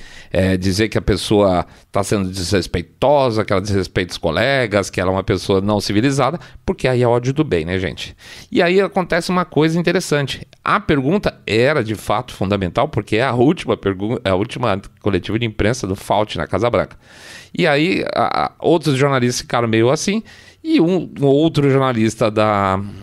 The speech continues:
africano, é, um, um homem negro africano,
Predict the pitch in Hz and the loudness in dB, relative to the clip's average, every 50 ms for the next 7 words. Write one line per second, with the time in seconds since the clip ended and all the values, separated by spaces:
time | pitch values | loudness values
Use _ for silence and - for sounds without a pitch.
0 | - - 107 113 110 - 156 135 113 113 120 135 139 127 123 - - - - - | -8 -4 -4 -4 -2 -2 -6 -2 0 0 0 0 0 -4 -6 -10 -16 -16 -10 -4
1 | - 101 98 95 95 95 95 92 110 123 - - 107 110 104 104 107 113 131 131 | 0 0 2 2 4 2 2 2 0 -4 -6 -2 0 2 4 4 2 2 0 -2
2 | 117 - - 101 110 107 107 107 104 123 120 120 - - 98 101 - - 139 139 | -4 -4 -2 0 2 4 4 2 2 0 -2 -4 -4 -4 -4 -4 -2 -2 -2 0
3 | - 113 104 110 | 0 0 0 0